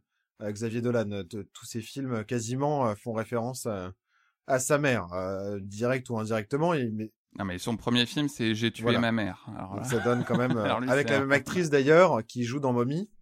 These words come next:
Speaker 1: euh, qui a joué dans plein de
Speaker 2: Oui.
Speaker 1: ses films.
Speaker 2: Anne Dorval, qui est d'ailleurs fabuleuse dans Mommy.
Speaker 1: Ouais. Qui est vraiment très bonne.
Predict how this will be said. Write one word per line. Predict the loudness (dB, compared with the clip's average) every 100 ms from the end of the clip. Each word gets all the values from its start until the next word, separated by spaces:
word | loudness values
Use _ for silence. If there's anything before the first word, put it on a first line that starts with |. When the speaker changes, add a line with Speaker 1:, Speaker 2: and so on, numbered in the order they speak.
| _ -6
Speaker 1:
euh, | -6
qui | -4
a | -4
joué | -2
dans | -4
plein | -2 -2
de |
Speaker 2:
Oui. | -2
Speaker 1:
ses | -2
films. | -6 -8 -8 -12 _ _ _ _
Speaker 2:
Anne | -6 -2
Dorval, | -2 -2 -4 -6 -8
qui | -8
est | -4
d'ailleurs | -2 -2
fabuleuse | -4 -8 -6 -8 -8 -10
dans | -14
Mommy. | -12 -10 -8 -8 -6
Speaker 1:
Ouais. | -8 -10 _ _ _ _ _ _ -10
Qui |
est | -6
vraiment | -2 -2 -2
très | -2
bonne. | 0 0 -2